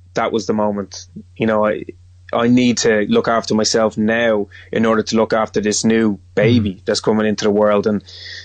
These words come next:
Speaker 1: that was the moment where I said, "Okay, I'm going to get help.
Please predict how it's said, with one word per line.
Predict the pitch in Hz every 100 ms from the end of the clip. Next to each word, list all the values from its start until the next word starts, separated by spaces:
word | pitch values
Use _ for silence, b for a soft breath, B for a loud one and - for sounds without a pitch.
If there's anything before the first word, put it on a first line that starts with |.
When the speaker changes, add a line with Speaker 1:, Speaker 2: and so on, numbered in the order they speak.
| B
Speaker 1:
that | 127 135
was | 143 127
the |
moment | 123 120 117
where | 113 113
I | 113
said, | 117 110
"Okay, | 110 - 104 98 - - - - - 117
I'm | 110
going | 120 117 113
to |
get | 113 107
help. | 104 98 95